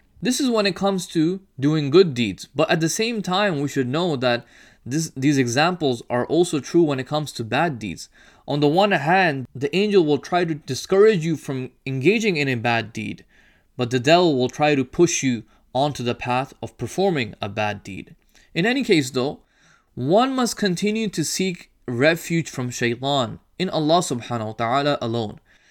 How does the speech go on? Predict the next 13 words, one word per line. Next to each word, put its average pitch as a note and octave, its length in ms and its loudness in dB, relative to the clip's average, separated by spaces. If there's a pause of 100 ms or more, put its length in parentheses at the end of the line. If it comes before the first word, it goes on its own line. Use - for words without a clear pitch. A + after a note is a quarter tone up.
(240)
and D#3 180 0
to - 80 -8
seek A3 360 -2
Allah's E3 420 4
assistance, D#3+ 600 -2
just F#3+ 220 -6
like A#3+ 180 0
we F#3+ 180 0
say F#3 320 6
every D3+ 280 4
day, C#3 400 2 (320)
"وَإِيَّاكَ E3+ 640 4
نَسْتَعِينُ." C3+ 920 -2